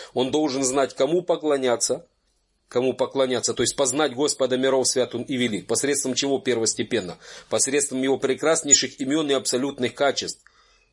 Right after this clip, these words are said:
котор-, с которыми Он нас познакомил, свят Он и велик, в своей книге, либо через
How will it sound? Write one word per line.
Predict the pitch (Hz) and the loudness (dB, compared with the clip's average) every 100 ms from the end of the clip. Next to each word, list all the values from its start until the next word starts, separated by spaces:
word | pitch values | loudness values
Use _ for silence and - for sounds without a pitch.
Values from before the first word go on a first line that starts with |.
| _ _ - _ _ _ _ _ _ _ _ _ _ _ _ | _ _ -20 _ _ _ _ _ _ _ _ _ _ _ _
котор-, | - - 156 160 | -4 2 0 0
с | - | -2
которыми | 147 160 160 143 - | 0 2 2 2 0
Он | 151 147 | 0 2
нас | 147 | 0
познакомил, | - 185 131 127 156 139 127 | 0 0 0 0 0 0 0
свят | - 139 131 | 2 0 0
Он | |
и | 127 135 | -4 -4
велик, | 131 143 | -2 -2
в | - | -2
своей | 123 120 | 0 0
книге, | 113 135 131 147 170 - - | -2 -6 -4 -4 -6 -18 -6
либо | 123 151 139 | -2 0 -2
через | - 143 147 | 0 0 0